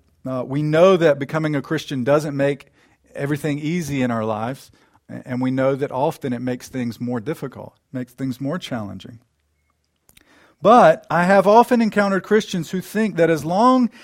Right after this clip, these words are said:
as they basically follow the rules of the Bible, as long as they basically try to be good people and go to church week in and week out, <clears throat> that God will do His part and keep bad things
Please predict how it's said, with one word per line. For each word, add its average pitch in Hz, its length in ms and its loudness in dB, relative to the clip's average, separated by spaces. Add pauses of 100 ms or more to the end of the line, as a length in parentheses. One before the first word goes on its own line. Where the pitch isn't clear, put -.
(120)
as 151 140 -6
they 165 140 2
basically 151 640 0
follow 143 680 -2 (300)
the 139 120 -8
rules 139 360 -6
of 123 100 -6
the 127 80 -8
Bible, 120 420 -4 (380)
as 127 140 -8
long 175 200 2
as 180 100 -2
they 170 100 2
basically 175 760 0
try 156 300 -2
to 160 80 0
be 143 200 -6
good 147 240 -6
people 117 340 -10
and 135 120 -8
go 131 140 -6
to 151 80 -8
church - 440 -8 (200)
week 151 260 -6
in 147 140 0
and 143 160 -2
week 143 200 -6
out, 123 320 -8 (640)
<clears throat> - 680 -20
that 143 240 -6
God 165 500 6 (300)
will 151 80 -2
do 170 220 0
His 220 280 0
part 143 300 -4
and 147 120 -12
keep 104 280 -12
bad 139 280 -4
things 123 300 -8